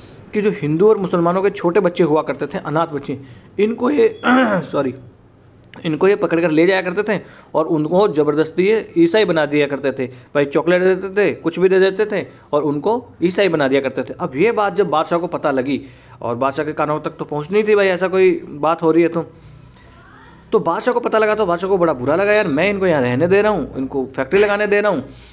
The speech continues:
इनको मैं यहाँ रहने की आज्ञा प्रदान कर रहा हूँ, इनको गिरजाघर बनाने दे रहा हूँ, ये तो भाई गलत कर रहे हैं मेरी जनता के साथ में।" तो बादशाह क्या करता है, बंगाल में भेजता है कासिम खां को,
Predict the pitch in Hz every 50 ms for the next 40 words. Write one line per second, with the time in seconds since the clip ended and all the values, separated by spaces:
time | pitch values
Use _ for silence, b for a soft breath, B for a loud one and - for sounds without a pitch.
0 | B - - 131 127 123 147 139 143 143 143 143 143 143 135 123 87 90 107 113
1 | 120 - - - 127 131 131 143 147 156 156 160 131 127 147 185 190 190 190 190
2 | 185 185 196 190 196 190 208 208 185 156 147 143 139 151 135 131 127 131 127 143
3 | 175 185 208 202 202 190 196 208 202 196 190 190 185 151 127 120 120 123 123 127
4 | 131 113 110 117 131 170 185 185 - - - - 139 160 190 - - 233 226 226
5 | 226 226 220 196 175 180 180 170 170 170 165 190 175 180 180 175 165 160 170 165
6 | 165 B B B B B B B B B - - 165 147 135 143 156 160 - -
7 | 196 202 202 175 160 143 143 135 123 151 180 202 190 - - - 135 139 139 143
8 | 143 147 160 165 175 165 151 160 151 127 123 123 - - 190 185 - 156 165 165
9 | - 180 165 - - 135 - - 117 104